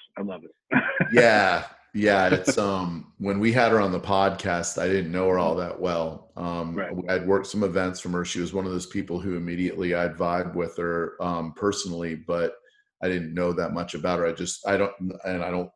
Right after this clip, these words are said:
Speaker 2: follow wrestling, so I wasn't really, you know,
Speaker 1: Yeah.
Speaker 2: I didn't know. I knew the name Mike Rotunda. I'd grown up watching wrestling in
Speaker 1: Right.
Speaker 2: the eighties. And so, um, we had a couple of conversations, and she seemed nice, and we were friends.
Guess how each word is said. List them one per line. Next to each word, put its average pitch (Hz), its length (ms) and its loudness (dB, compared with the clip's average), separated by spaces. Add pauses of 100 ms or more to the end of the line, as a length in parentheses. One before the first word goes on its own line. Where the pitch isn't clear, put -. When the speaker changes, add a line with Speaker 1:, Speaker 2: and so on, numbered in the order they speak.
(120)
Speaker 2:
follow 87 280 2
wrestling, 87 520 -2
so 87 160 -2
I - 20 2
wasn't 90 300 0
really, 90 240 -2
you 90 160 -4
know, 85 260 -2 (100)
Speaker 1:
Yeah. 90 100 -4
Speaker 2:
I - 20 -2 (240)
didn't 90 240 0
know. 90 280 2
I 101 120 0
knew 120 200 2
the 98 140 0
name 101 260 2
Mike 92 220 0
Rotunda. 90 400 -2
I'd 85 160 -2
grown 90 220 0
up 98 200 2
watching 85 480 -2 (120)
wrestling 87 340 -4
in 82 60 -6
Speaker 1:
Right. 80 80 -10
Speaker 2:
the 82 80 -8
eighties. 90 540 -8 (640)
And 101 240 -2
so, 95 440 4
um, 90 460 0 (480)
we 107 80 2
had 101 80 8
a 101 60 4
couple 101 260 4
of 101 80 0
conversations, 92 1300 -2
and 92 260 -2
she - 140 -8
seemed 95 300 -4
nice, 92 420 -2
and 82 340 -6
we 90 120 -2
were 87 80 -2
friends. 95 760 -2